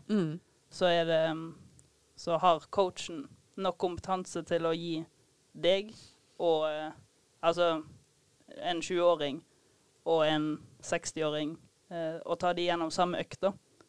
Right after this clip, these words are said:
Speaker 2: Men
Speaker 1: Mm.
Speaker 2: med tilpasninger så vil begge to få like godt utbytte av økten.
Speaker 1: Ja.
Speaker 2: Mm.
Speaker 1: Og da, eh, og vi skal jo komme litt tilbake til det, og den trenerrolla, eh,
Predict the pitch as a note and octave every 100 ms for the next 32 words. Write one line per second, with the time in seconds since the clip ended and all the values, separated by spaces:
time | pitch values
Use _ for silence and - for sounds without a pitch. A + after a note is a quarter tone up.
0 | _ - A#3+ F3 F3 G3 F3 E3 E3 E3
1 | D#3 D3+ - E3+ D#3 D3+ E3+ _ - E3+
2 | E3 E3 E3 F3+ E3+ E3 D#3+ E3+ E3+ -
3 | D#3+ - E3+ D#3 - E3 D3 - - D#3+
4 | - D#3+ - _ - F4 A3 - _ G3
5 | F3+ F3+ _ - - - - _ - A#3
6 | A3+ A3+ A#3+ A#3 F3 G3+ F3 G3 G#3+ G#3+
7 | G#3 G#3+ G#3 G3 - G3+ F#3 F#3+ D#3+ C3+
8 | - F3+ E3 E3+ - _ _ _ - -
9 | F3 F3+ F3 G#3+ F3+ C#3 B2+ C3 - -
10 | E3+ F3 B3+ - - F#3+ F#3+ F#3+